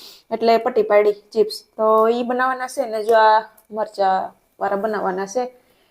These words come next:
ને આપણે ભાવેશભાઈ તો ખીચડી ખાઈ લીધી, એને તો આજ મેળ નથી એટલે ભજીયાનું ઈ જો મન નથી ખાવાનું. તો આકડી તેલ થઈ જાય એટલે આપણે ભજીયા નવા મંડીએ. હાલો તમારે ભજીયા ખવાય તો.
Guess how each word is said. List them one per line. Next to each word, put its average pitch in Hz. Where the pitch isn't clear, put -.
ને 214
આપણે 233
ભાવેશભાઈ 233
તો 247
ખીચડી 254
ખાઈ 277
લીધી, 233
એને 240
તો 240
આજ 233
મેળ 240
નથી 277
એટલે 214
ભજીયાનું 247
ઈ 247
જો 254
મન 247
નથી 277
ખાવાનું. 214
તો 214
આકડી 208
તેલ 220
થઈ 262
જાય 320
એટલે 214
આપણે 208
ભજીયા 233
નવા 330
મંડીએ. 269
હાલો 269
તમારે 247
ભજીયા 294
ખવાય 226
તો. 269